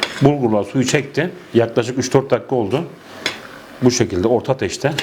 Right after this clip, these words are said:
pişirdik. Sıra geldi süte. Bir litre sütümüzü ekliyoruz.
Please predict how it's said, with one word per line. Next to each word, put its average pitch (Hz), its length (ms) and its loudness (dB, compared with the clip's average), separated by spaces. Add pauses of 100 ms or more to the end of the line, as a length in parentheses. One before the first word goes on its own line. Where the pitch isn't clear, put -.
(500)
pişirdik. 95 580 0 (560)
Sıra 120 260 2
geldi 95 460 0
süte. - 300 2 (1400)
Bir 175 80 8
litre 127 220 2
sütümüzü 135 360 2
ekliyoruz. 113 400 0